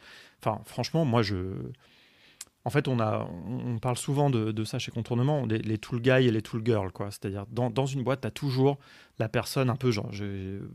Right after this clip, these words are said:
j'ai vu, rencontré quelqu'un hier, c'était, c'était vraiment ça, c'était une personne dans sa boîte, qui, une boîte qui n'a rien à voir avec la tech, et ben, c'est la personne qui a ramené Airtable. Elle a convaincu ses boss de, euh, d'utiliser Airtable, parce que,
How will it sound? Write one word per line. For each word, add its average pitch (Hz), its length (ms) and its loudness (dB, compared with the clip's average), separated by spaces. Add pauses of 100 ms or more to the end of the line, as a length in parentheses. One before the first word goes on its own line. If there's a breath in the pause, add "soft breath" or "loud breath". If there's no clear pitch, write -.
(240)
j'ai 110 160 -8
vu, 104 240 -10
rencontré 107 420 -4
quelqu'un 120 320 2
hier, 143 220 4
c'était, - 240 -8
c'était - 420 -6
vraiment 113 220 0
ça, 156 160 -2
c'était 139 400 -2 (460 loud breath)
une 135 120 0
personne 135 540 -2
dans 131 140 0
sa 127 180 -2
boîte, 113 380 0
qui, - 160 -14
une 107 180 -8
boîte 131 160 0
qui - 120 -8
n'a 98 60 -4
rien 123 140 0
à 151 60 2
voir 139 100 0
avec 113 120 -4
la 101 100 -4
tech, 156 280 -6 (520 soft breath)
et 107 40 -4
ben, 123 120 4
c'est - 180 -2
la 139 80 6
personne 139 320 0
qui - 140 0
a 110 40 4
ramené 123 240 4
Airtable. 113 460 2
Elle 101 80 -2
a 104 60 -6
convaincu 147 480 -2
ses 117 180 0
boss 127 420 4 (520 soft breath)
de, 120 180 4
euh, 117 540 6
d'utiliser 120 340 -4
Airtable, 127 380 2
parce 107 160 -6
que, - 80 -14